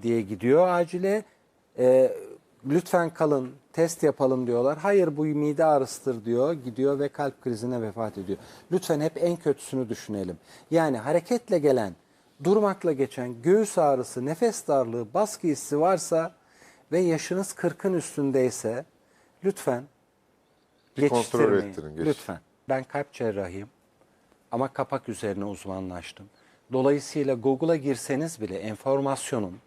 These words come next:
Speaker 1: yani X doktorun hangi konuda yayınları var, hangi konuda konuşması var, çünkü Google size yayınları da veriyor.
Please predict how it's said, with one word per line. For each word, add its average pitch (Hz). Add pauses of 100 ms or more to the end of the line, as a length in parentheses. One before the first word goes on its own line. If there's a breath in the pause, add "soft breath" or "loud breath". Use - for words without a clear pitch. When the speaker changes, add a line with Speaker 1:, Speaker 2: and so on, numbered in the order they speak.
(360 soft breath)
Speaker 1:
yani 123
X -
doktorun 131
hangi 214
konuda 143
yayınları 120
var, 110
hangi 202
konuda 143
konuşması 127
var, 113
çünkü 120
Google 127
size 131
yayınları 113
da 123
veriyor. 95